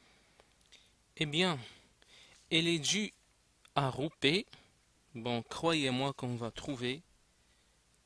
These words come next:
quatre pi P R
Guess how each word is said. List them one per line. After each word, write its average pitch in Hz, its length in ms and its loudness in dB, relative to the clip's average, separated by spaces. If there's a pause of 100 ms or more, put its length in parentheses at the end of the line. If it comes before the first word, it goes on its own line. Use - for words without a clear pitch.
(120)
quatre 160 400 -2 (140)
pi 147 240 -10 (840)
P 156 280 2 (1040)
R 143 320 2